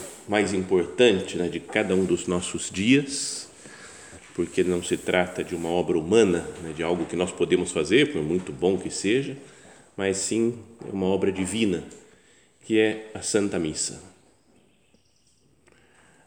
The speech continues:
A missa, ainda que muita gente possa ver como só um conjunto de orações, né, uma comunidade reunida, né, para rezar diante de Deus,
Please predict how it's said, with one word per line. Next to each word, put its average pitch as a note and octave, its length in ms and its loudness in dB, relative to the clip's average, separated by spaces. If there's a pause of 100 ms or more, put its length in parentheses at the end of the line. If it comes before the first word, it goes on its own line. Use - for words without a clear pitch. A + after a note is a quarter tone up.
A F#2+ 80 -2
missa, G#2 720 2 (500)
ainda C#3+ 240 -2
que - 120 -8
muita A#2+ 300 0
gente C#3+ 260 -2
possa G#2+ 320 -2
ver A#2+ 220 0
como E2+ 500 -6 (840)
só F#2 300 -2
um G#2 100 2
conjunto F#2 720 -2
de E2+ 160 0
orações, F#2+ 920 2
né, F2+ 180 -6
uma D2+ 360 -6
comunidade D#2+ 760 -4
reunida, E2 840 -2
né, D#2+ 140 -6
para D2+ 180 -10
rezar D#2 400 -4
diante D2+ 400 -6
de D2 100 -10
Deus, G#2 460 -2